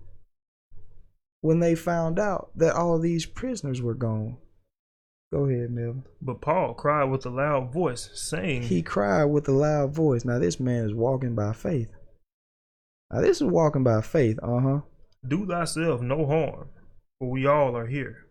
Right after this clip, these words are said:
Speaker 1: Now, <laughs> now, <laughs> how many of us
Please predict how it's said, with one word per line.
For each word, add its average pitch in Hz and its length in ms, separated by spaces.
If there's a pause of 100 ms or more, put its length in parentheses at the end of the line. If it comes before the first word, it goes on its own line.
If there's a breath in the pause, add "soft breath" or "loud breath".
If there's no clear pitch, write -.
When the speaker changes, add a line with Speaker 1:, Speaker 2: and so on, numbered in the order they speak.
Speaker 1:
Now, 120 560 (400 loud breath)
<laughs> - 1900
now, 131 640 (300 loud breath)
<laughs> 123 80 (680 loud breath)
how - 320
many 196 380
of 143 160
us 113 400